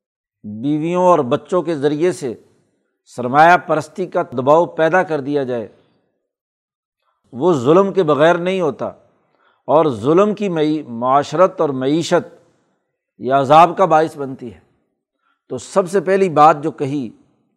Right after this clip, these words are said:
حضرت شاہ عبد القادر دہلوی رحمۃ اللہ علیہ، شاہ صاحب کے صاحبزادے، یہاں حاشیے میں لکھتے ہیں کہ بنی اسرائیل سے جو انقلابی نوجوان ہیں، ان سے کہا، "اپنے گھر علیحدہ کر لو۔" بنی اسرائیل کے لیے علیحدہ گھر ہو۔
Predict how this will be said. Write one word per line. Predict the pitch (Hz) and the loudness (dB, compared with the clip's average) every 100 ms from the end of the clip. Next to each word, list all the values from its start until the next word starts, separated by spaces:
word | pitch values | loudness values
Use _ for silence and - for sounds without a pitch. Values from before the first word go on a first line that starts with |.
| _ _ _ _ _ | _ _ _ _ _
حضرت | 113 127 156 | -12 -8 -6
شاہ | - 147 | 0 0
عبد | 143 | 0
القادر | 151 147 151 156 | -6 -2 -2 -2
دہلوی | 139 143 143 165 | -4 -4 -2 -4
رحمۃ | 160 135 139 | -4 -6 -8
اللہ | 135 135 | -8 -2
علیہ، | 139 156 151 | 0 0 -2
شاہ | 139 | -6
صاحب | 143 151 151 143 | -8 -6 -6 -6
کے | 135 | -8
صاحبزادے، | 127 131 143 147 160 | -6 -6 -4 -2 -2
یہاں | 139 131 | -4 -6
حاشیے | 120 117 151 | -6 -8 -10
میں | 151 | -10
لکھتے | 127 - 180 | -12 -10 -10
ہیں | 135 - _ _ _ _ _ _ _ _ _ _ _ _ _ _ _ _ _ _ _ _ | -10 -14 _ _ _ _ _ _ _ _ _ _ _ _ _ _ _ _ _ _ _ _
کہ | 131 151 | -6 -4
بنی | 156 143 170 175 | -4 -4 -4 -6
اسرائیل | 139 143 156 185 165 | -2 0 2 0 -2
سے | 175 | -6
جو | 139 | -4
انقلابی | 160 147 156 156 156 180 | -4 -2 2 2 2 -2
نوجوان | 156 143 147 160 180 | -2 -2 2 2 0
ہیں، | 185 | -2
ان | 170 | -6
سے | - 175 | -8 -6
کہا، | 165 175 | 0 2
"اپنے | 180 170 175 127 | 2 -2 -8 -2
گھر | 139 151 | 0 0
علیحدہ | 147 143 139 | 0 -2 -4
کر | 104 | -10
لو۔" | 90 80 _ _ _ _ _ _ _ _ _ _ _ _ _ _ _ _ _ - 104 | -16 -20 _ _ _ _ _ _ _ _ _ _ _ _ _ _ _ _ _ -20 -10
بنی | 139 165 170 | -8 -6 -6
اسرائیل | 143 147 165 180 | -2 2 2 2
کے | 185 180 | 0 -2
لیے | 185 185 | 0 2
علیحدہ | 175 190 185 | 2 2 0
گھر | 135 | 0
ہو۔ | 120 | -4